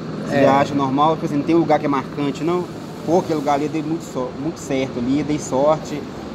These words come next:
Speaker 1: fui bem receptivo e tal.
Speaker 2: Não, eu já como que,
Speaker 1: Recebi,
Speaker 2: que nessa
Speaker 1: recebi.
Speaker 2: viagem eu faço a ideia geral de como que o, o mundo. O capital sempre é ruim, por
Speaker 1: Uhum.
Speaker 2: dizer assim.
Speaker 1: É
Speaker 2: O
Speaker 1: mesmo?
Speaker 2: povo é, o povo é
Speaker 1: Mais frio, né?
Speaker 2: mais frio, mais, mais capitalista, no sentido,
Speaker 1: Uhum.
Speaker 2: "Ah,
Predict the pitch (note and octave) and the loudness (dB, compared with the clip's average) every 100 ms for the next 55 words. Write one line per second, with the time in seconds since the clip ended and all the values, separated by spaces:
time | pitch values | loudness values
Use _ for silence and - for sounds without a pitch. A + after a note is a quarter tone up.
0 | - C3 C#3+ D3 C3+ C3+ - - C#3 D3 | -4 0 0 0 -2 -6 -6 -2 2 2
1 | B2+ A2 B2+ C3+ C#3 A#3+ B3+ A#3+ A#3 C4 | 2 -2 0 0 2 4 6 6 6 2
2 | B3+ F3 D3 D3 C#3+ C3+ C3+ C3+ C#3+ C#3+ | 2 -2 2 4 4 6 4 4 0 0
3 | E3+ G3+ A3+ D#3+ F#3 G#3 G3+ F3 E3+ F#3+ | 4 6 6 6 6 6 4 2 0 2
4 | F3 E3+ F3 C3+ C#3+ D#3+ C#3 B2+ C3+ C3 | 4 6 4 4 4 4 2 0 -2 -2
5 | C#3 B2 A#2 A#2 A#2 A#2 A#2+ A#2+ A2+ A2+ | -2 -2 -2 -4 -2 -2 -2 -2 -2 0
6 | D3+ A3 G#3+ G3+ A3 G3+ F3 D#3+ C3 B2+ | 4 4 6 4 4 0 0 0 0 -2
7 | G#2+ G#2 - - A#2+ A#2+ A2 A#2+ B2 A2 | -4 -8 -12 -4 -2 0 0 -2 -2 -6
8 | - - - D#3 A3+ F3+ F3+ E3+ D#3 C#3+ | -8 -10 -6 2 4 6 6 4 4 2
9 | C#3 E3+ E3+ E3 C#3+ C#3+ C3 A2+ A2 C3 | 0 0 0 2 2 2 0 -4 -4 -4
10 | - D3+ D3 D3 C#3 C#3+ - - - D#3 | -4 -4 -2 0 -2 -4 -8 -10 -4 2
11 | D#3+ - C#3+ D3+ F3 F3 C3 C3+ D3 C3+ | 2 2 2 6 6 6 4 2 2 2
12 | A#2+ A2+ - - D3+ D3+ D#3 E3+ E3+ E3 | 0 -4 -8 -2 0 2 0 2 4 6
13 | F3+ F#3 E3 D3+ D#3 E3 F#3 F3 F3+ F#3 | 6 4 4 2 0 0 2 4 4 4
14 | D#3+ | 2